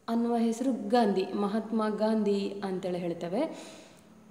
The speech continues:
ಮಹಾತ್ಮ ಗಾಂಧಿಗೆಯೇ, ಅಂದ್ರೆ ಮಹಾತ್ಮರ ಗುರು, ಮಹಾತ್ಮರಿಗೆಯೇ ಗುರುವಾದವರು ಯಾರವರು?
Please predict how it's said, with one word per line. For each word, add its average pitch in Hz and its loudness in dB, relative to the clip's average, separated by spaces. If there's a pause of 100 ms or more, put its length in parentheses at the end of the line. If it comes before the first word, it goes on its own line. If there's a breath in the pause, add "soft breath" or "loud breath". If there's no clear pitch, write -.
(720)
ಮಹಾತ್ಮ 277 2
ಗಾಂಧಿಗೆಯೇ, 269 6
ಅಂದ್ರೆ 233 2
ಮಹಾತ್ಮರ 254 2 (380)
ಗುರು, 208 2 (1700)
ಮಹಾತ್ಮರಿಗೆಯೇ 269 4
ಗುರುವಾದವರು 240 4
ಯಾರವರು? 196 0